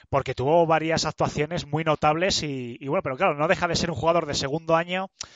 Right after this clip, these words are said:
y quizás para momentos muy, muy importantes a lo mejor, eh, no, no se le puede fiar de momento, ¿no? Todavía faltan minutos, falta de experiencia, son veintidós años. Es un segundo ronda,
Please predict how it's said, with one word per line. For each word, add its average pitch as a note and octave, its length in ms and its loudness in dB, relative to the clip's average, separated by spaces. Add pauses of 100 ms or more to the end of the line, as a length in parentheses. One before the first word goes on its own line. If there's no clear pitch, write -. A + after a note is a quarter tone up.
(500)
y C#3+ 80 -12
quizás C#3 260 -4
para D#3+ 200 2
momentos D3+ 540 -2
muy, D#3 240 0
muy D3+ 160 -6
importantes D3 640 -2
a D3 40 -2
lo C#3 100 -2
mejor, C#3+ 360 2
eh, B2+ 720 -10
no, D#3+ 200 0
no D3+ 140 0
se E3 120 0
le D#3 80 4
puede D#3 300 4
fiar D#3 380 0
de D#3 180 -4
momento, D3+ 500 0
¿no? D#3+ 100 -4
Todavía C#3+ 280 0
faltan C#3 340 -6
minutos, C3+ 380 -4
falta C#3 200 -6
de C3+ 60 -4
experiencia, C#3 440 -6
son C3+ 160 -6
veintidós C3+ 460 -4
años. D3 480 -2 (300)
Es - 100 -4
un A#3 80 0
segundo F#3 420 4
ronda, D3+ 340 0